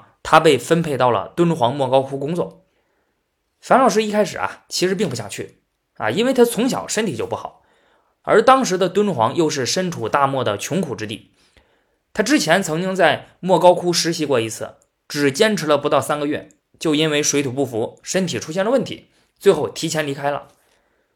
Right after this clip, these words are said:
而且此时她的男朋友被分配到了武汉，那要是她去敦煌的话，两人从此就会天各一方。然而莫高窟当时急需考古专业的人才，学校希望她去啊，给她做思想工作，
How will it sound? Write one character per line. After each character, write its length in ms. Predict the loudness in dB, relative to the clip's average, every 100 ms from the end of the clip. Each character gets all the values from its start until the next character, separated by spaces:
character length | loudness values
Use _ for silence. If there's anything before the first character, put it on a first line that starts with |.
| _ _ _ _ 2
而 140 | 4
且 180 | 4 2
此 440 | 0 -4 -2 -2
时 260 | -2 -2 -2
她 140 | -2
的 80 | -2
男 200 | 0 0 0
朋 180 | -2
友 160 | -2 -4
被 220 | 2 2
分 200 | 2 -2
配 120 | 0
到 100 | 2
了 80 | 2
武 180 | 0 -4
汉， 380 | -8 -6 -6 -12 _ _ _
那 120 | 4
要 140 | 6 6
是 140 | 2
她 240 | 4 4
去 160 | 4 2
敦 180 | 0 0
煌 140 | 0
的 80 | -2
话， 280 | -2 -4 -6 _
两 260 | 4 6 6
人 160 | -2
从 220 | -2 -2
此 140 | -2 -2
就 100 | -2
会 140 | -2
天 260 | -4 -6 -2
各 100 | -2
一 80 | -4
方。 340 | -8 -12 _ _ _ _ _ _ _ _ _ _ _ _
然 160 | 4 6
而 180 | 6 4
莫 220 | 2 4
高 180 | 4 4
窟 180 | 2 -2
当 220 | 0 -2
时 180 | -4 -4
急 300 | -4 -4 -2
需 180 | -4
考 240 | -4 2 2
古 140 | 2
专 200 | -2 -2
业 40 | -2
的 80 |
人 180 | -6 -8
才， 280 | -10 -14 -20 _ _ _ _
学 220 | 4 6
校 180 | 6 4
希 140 | 2
望 140 | -2
她 100 | -2
去 220 | -10 -16 -18 _ _ _
啊， 120 | -4 -2
给 140 | 0
她 120 | 0
做 160 | 4 2
思 140 | 2
想 160 | -4 -2
工 160 | -4
作， 260 | -4 -6